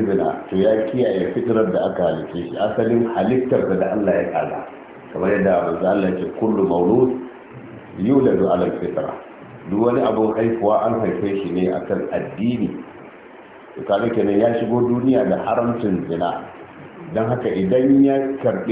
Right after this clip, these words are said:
haramcin baya yi, to ya girmama wannan fitrar ta halittar da Allah ya yi masa.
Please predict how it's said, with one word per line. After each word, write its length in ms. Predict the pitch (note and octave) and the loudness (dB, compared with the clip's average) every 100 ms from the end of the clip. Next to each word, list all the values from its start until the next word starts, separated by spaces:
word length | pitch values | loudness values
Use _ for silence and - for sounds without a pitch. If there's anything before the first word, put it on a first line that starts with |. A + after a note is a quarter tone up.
| A2 | 0
haramcin 560 | A2 A#2 A2+ A2+ F#2 | 0 0 0 0 0
baya 320 | F#2+ G#2+ G#2 | 2 2 2
yi, 160 | F#2 F2+ - - - - - - - - - - | 0 -2 -6 -12 -18 -20 -20 -20 -20 -20 -20 -14
to 80 | F2+ | -2
ya 160 | F#2+ G#2+ G#2 | 0 0 0
girmama 400 | A#2+ B2+ B2 G2+ | 0 2 2 2
wannan 480 | G2 A2 G2 F#2+ F#2+ | 2 2 2 2 2
fitrar 400 | A#2 A#2 A#2 F#2+ - | 0 0 2 2 -2
ta 80 | A2+ G#2 | -4 0
halittar 560 | F#2+ G2 - F#2 D#2+ | 0 0 0 0 0
da 320 | D2 D#2 - - - - - - - - | 0 0 -2 -6 -16 -20 -20 -20 -12 -4
Allah 240 | G2+ A#2 | 0 2
ya 80 | B2+ | 2
yi 80 | C3 | 2
masa. 240 | - - | 0 -4